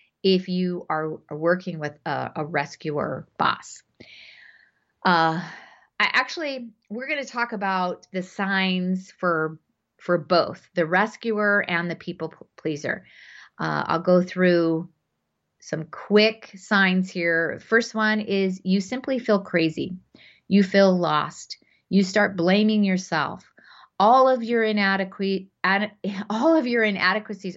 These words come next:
are right in front of your brain. You actually wake up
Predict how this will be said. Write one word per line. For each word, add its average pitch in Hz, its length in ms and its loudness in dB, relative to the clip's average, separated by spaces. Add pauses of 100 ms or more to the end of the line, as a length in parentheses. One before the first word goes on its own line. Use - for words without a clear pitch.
are 185 80 -8
right 170 380 -4
in 180 140 -10
front 160 240 -12
of 151 100 -14
your 143 100 -10
brain. - 440 -12 (360)
You 185 140 2
actually 208 380 0
wake 180 360 -4
up 190 380 -2